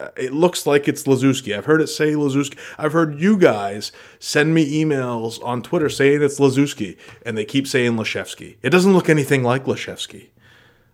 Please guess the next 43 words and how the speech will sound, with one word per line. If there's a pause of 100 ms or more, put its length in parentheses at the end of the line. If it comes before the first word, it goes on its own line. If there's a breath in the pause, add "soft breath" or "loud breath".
(100)
Um, (140)
but
if
that's
what
it
is,
I'd
love
to
know,
'cause
I'd
love
to
get
it
right.
Uh,
it's
a
pet
peeve
of
mine (380 loud breath)
to
pronounce
people's
names
wrong,
because
as
you
guys
know, (880)
my
name
has
a
fucked
up
spelling, (580 loud breath)
and